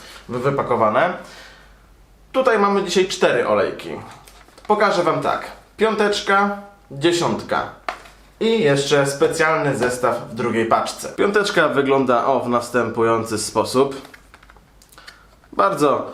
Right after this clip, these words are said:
ładne opakowanie, minimalistyczne. Co ciekawe, w ciekawy sposób otwierane. Zobaczcie.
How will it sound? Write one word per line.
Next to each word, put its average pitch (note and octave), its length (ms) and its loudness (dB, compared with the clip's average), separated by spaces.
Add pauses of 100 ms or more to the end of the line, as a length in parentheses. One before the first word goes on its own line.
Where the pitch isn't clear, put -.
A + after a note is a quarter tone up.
(100)
ładne C#3+ 560 2
opakowanie, B2+ 600 0
minimalistyczne. C3 1040 2 (460)
Co C#3 160 0
ciekawe, C3+ 480 0 (360)
w - 140 -18
ciekawy A2+ 420 -2
sposób - 500 -4
otwierane. G2 640 -2 (340)
Zobaczcie. A2+ 480 -2